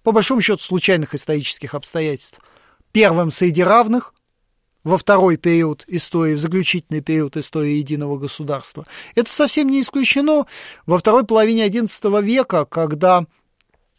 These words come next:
м, Русь была поделена между братьями Ярославичами, э, каждый из них старался в своем княжеском городе, Чернигове, Переяславле,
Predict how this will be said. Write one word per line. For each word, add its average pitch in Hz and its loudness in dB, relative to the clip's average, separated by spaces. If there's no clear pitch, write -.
м, 165 0
Русь 170 0
была 185 4
поделена 185 0
между 165 -2
братьями 175 0
Ярославичами, 170 0
э, 156 2
каждый 196 2
из 165 -2
них 226 2
старался 190 0
в - -6
своем 196 2
княжеском 156 -6
городе, 220 0
Чернигове, 180 0
Переяславле, 175 -2